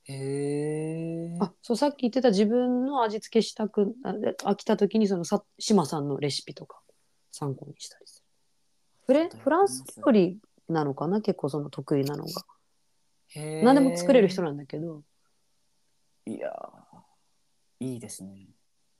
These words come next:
Speaker 2: あんま、なんか別にそんな細かく測れとかっていう人でもないんだよ、この人も、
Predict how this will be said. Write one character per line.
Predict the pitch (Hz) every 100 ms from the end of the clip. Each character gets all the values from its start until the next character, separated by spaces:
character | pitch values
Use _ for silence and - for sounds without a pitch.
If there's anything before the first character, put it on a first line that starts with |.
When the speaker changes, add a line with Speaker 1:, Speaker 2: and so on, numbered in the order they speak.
| -
Speaker 2:
あ |
ん | 320
ま、 | 339
な | 339
ん | 330
か | 311
別 | 262
に | 294
そ | 330
ん |
な | 339
細 | - 320
か | 339
く | -
測 | 220 - 240
れ | 226
と |
か | -
っ | 156
て | 160
い |
う |
人 | 143 175
で |
も | 143
な | 147
い |
ん |
だ | 127
よ、 | 151
こ | 156
の |
人 | 135 151
も、 | 151